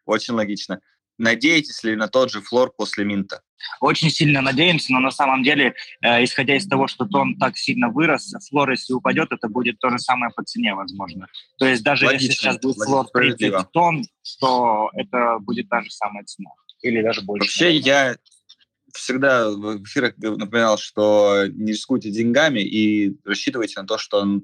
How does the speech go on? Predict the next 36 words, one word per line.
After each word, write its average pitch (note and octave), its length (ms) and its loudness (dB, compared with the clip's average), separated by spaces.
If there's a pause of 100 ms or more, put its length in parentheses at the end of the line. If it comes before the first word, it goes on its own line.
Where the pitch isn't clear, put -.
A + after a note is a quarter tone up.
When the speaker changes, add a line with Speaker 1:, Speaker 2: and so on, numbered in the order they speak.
(180)
Speaker 1:
должна G#2 320 0
ваша G2+ 240 -2
Н G#2 40 -6
Ф - 60 -10
Т-шка A2 240 -2
нравиться G2+ 400 2
в F#2+ 40 -8
любом G2 180 0
случае, G#2 400 -2
даже F#2+ 180 2
лет F#2 120 -6
через F#2 280 -4
десять, F2+ 320 -2
если - 240 -10
она, F#2+ 200 2 (540)
э, F2+ 140 2
спроса G2 400 -4
на F2+ 60 0
неё F#2 100 0
не F2+ 80 0
будет. E2+ 300 -2 (160)
Поэтому G#2+ 600 -2 (220)
к G#2 140 -12
следующему A#2 340 0
вопросу B2+ 220 -2
переходим. G2+ 340 2
Будут C#3+ 260 2
ли A#2+ 60 2
обновляться A2 420 0
фишки C3 360 -2
для G2 100 -2
держателей G2+ 400 2
редких G2 300 -4
Н G2 80 0
Ф F#2+ 120 -4
Т? F2 200 -2